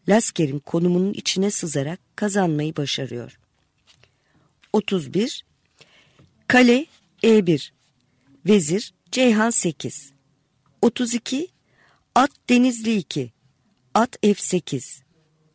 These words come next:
Otuz üç. At E dört. Vezir Denizli sekiz.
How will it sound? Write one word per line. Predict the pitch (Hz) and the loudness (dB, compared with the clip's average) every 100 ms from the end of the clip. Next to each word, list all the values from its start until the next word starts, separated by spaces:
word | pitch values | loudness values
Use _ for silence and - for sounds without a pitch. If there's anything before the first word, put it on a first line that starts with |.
| _ - | _ -2
Otuz | 202 - 143 | -2 -2 -4
üç. | 190 285 - - _ _ _ _ _ _ - | -4 -8 -12 -20 _ _ _ _ _ _ 0
At | 240 294 - | 0 0 2
E | 247 240 196 | 2 4 4
dört. | 170 120 _ _ _ _ _ - | 4 2 _ _ _ _ _ 0
Vezir | 180 170 190 226 - | 2 2 0 -2 2
Denizli | 196 214 214 214 | 6 6 2 -2
sekiz. | - 185 - 135 - | -2 -2 -2 -8 -8